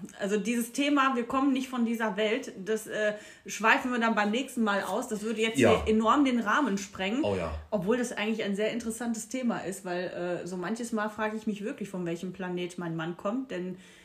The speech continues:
Speaker 1: ähm, das ist nicht mehr normal, <laughs> dass du im Winter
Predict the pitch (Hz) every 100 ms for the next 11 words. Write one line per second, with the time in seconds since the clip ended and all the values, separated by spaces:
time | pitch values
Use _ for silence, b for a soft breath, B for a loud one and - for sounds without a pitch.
0 | B B - 196 175 175 170 - 185 226
1 | 233 233 - 208 190 185 220 202 160 247
2 | - - 247 208 - 240 262 214 202 180
3 | 262 302 202 233